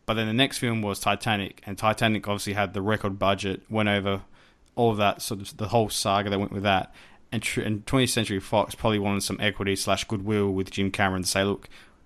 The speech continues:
we will fund you, um, your, your passion project of Titanic if you do a sort of, you know, action film-ish sort of thing first for us."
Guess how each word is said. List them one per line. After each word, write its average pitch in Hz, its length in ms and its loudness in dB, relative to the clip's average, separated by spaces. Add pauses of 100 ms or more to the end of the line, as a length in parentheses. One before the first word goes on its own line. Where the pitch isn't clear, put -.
(140)
we 117 140 4
will 120 80 6
fund 107 540 4
you, 98 480 2 (1700)
um, 92 720 0 (600)
your, 98 380 0
your 104 160 -2
passion - 400 2
project 101 400 0
of 90 120 -8
Titanic 95 580 0 (120)
if 110 200 -4
you 98 360 2 (500)
do 101 380 2
a 95 720 2
sort 101 220 0
of, 92 80 -2 (880)
you 107 80 -4
know, 90 160 -4 (360)
action 107 300 2
film-ish 98 680 0
sort 101 140 -2
of 92 80 -4
thing 92 420 -2
first 92 520 2
for 107 240 0
us." - 280 -2